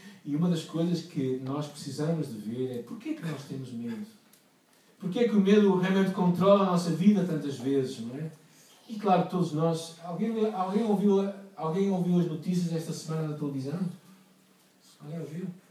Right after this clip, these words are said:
Ninguém ouviu nada que aconteceu em, em Paris? Tem medo? Bem, começámos a perceber que, se, que ela, a coisa está a ficar feia, não é? Se calhar não.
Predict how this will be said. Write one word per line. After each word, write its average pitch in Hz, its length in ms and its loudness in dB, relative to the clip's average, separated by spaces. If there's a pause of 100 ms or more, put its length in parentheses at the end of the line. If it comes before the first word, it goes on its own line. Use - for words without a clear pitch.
(240)
Ninguém 143 180 -6
ouviu 156 260 -2
nada 151 240 -4
que 143 100 -10
aconteceu 139 360 -8
em, 131 160 -6
em 131 60 -10
Paris? 156 300 -6 (2500)
Tem 143 180 -4
medo? 131 280 -2 (800)
Bem, 202 180 0
começámos 175 380 0
a 175 40 6
perceber - 520 0
que, - 80 -2
se, - 240 -6
que - 300 -6
ela, 175 240 4
a - 20 2
coisa 170 220 0
está 170 140 -2
a - 20 2
ficar 175 420 0 (1700)
feia, 147 400 -2 (300)
não 95 140 -10
é? 110 40 -8 (1400)
Se - 140 -20
calhar 175 380 2
não. 139 340 -2